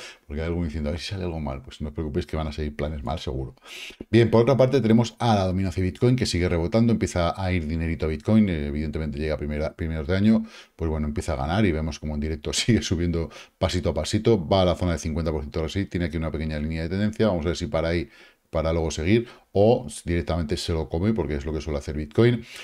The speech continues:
El U S D T Dominance baja un dos y medio, el U S D C Dominance baja otro dos y medio, dos treinta y tres. Quiere decir que hay mucho dinero que estaba ahí acumulado y que se está metiendo directamente a día uno, día dos, después de finalizar los impuestos del año pasado,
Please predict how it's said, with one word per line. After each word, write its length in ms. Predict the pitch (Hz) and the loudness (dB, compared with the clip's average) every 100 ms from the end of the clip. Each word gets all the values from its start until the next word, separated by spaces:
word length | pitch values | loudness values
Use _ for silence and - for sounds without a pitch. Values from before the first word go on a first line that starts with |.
| - | -8
El 180 | - 104 | 2 6
U 60 | 107 | 8
S 160 | 107 104 | 6 6
D 120 | 95 | 4
T 320 | - 110 92 | 6 4 4
Dominance 460 | - 101 90 85 76 | 2 2 4 2 0
baja 220 | 90 - | 0 0
un 80 | 90 | 0
dos 180 | 82 - | -2 0
y 60 | |
medio, 420 | 87 104 104 110 - | 0 4 6 6 4
el 160 | 92 | 2
U 80 | 90 | 0
S 100 | 85 | 0
D 120 | 82 | -2
C 160 | 80 85 | 0 -2
Dominance 420 | 85 80 80 71 | -2 -2 -4 -2
baja 220 | 78 78 | -2 -2
otro 200 | 78 78 | -4 -2
dos 200 | 78 78 | -4 -4
y 40 | 71 | -6
medio, 300 | 76 101 110 - _ | -2 -2 -2 -6 _
dos 160 | 92 78 | -6 -4
treinta 260 | 80 73 | -4 -4
y 40 | 67 | -2
tres. 260 | 92 107 - - _ _ | 0 0 -2 -20 _ _
Quiere 200 | 98 95 | 0 2
decir 160 | 90 | 2
que 60 | 90 | 2
hay 40 | |
mucho 300 | 92 104 104 | 4 4 4
dinero 240 | 92 90 85 | 4 4 0
que 40 | |
estaba 280 | 82 95 87 | 0 2 2
ahí 100 | 82 | 2
acumulado 460 | 69 101 123 131 | 0 2 2 2
y 20 | 131 | 0
que 140 | 107 | -4
se 80 | - | -4
está 180 | - 92 | -2 -2
metiendo 340 | 90 87 80 | -2 -2 -2
directamente 540 | 85 78 85 85 95 - | -2 -2 -2 0 0 -2
a 140 | 87 | -4
día 200 | 90 87 | 0 2
uno, 180 | 90 80 | 2 0
día 200 | 80 82 | 0 0
dos, 220 | 87 85 - - - | 0 -2 -6 -20 -14
después 380 | - 82 - 90 | -8 -4 0 0
de 260 | 71 90 - 78 | 2 0 -2 -8
finalizar 520 | - 82 80 78 95 | -6 -4 -2 -2 0
los 140 | 82 80 | 0 0
impuestos 380 | 76 87 - | -2 -4 -4
del 100 | 73 | -4
año 140 | 80 90 | -2 -2
pasado, 400 | 127 127 113 | 0 2 2